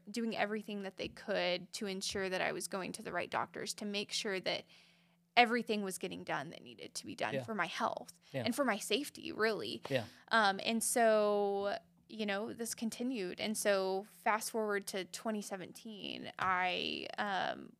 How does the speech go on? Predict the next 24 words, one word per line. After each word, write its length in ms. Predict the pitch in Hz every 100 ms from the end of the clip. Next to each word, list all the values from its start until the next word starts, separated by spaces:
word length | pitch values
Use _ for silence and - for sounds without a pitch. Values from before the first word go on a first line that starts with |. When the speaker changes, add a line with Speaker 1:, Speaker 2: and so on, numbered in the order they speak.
| _ 196
Speaker 1:
was 300 | 196 175 -
fostering 760 | 208 180 - - 269 269 269
and 600 | 262 214 202 196 190 185 -
pastoring 680 | - 240 262 - 269 254 202
and 100 | 196
going 220 | 190 185
to 60 |
school, 600 | - - 269 277 269 277 -
and 340 | 202 190 196 - - - _ _ -
I 80 | 220
just 180 | 226 220
kept 220 | - 220
getting 260 | 214 208 202
sicker. 520 | - - - - - - _ 226
And 80 |
I 80 | 208
was 160 | 180 185
like, 160 | 170
"What 180 | 214 220
is 160 | 226 202
wrong 260 | 202 208
with 140 | 208 -
my 140 | -
body?" 560 | - - 247 - -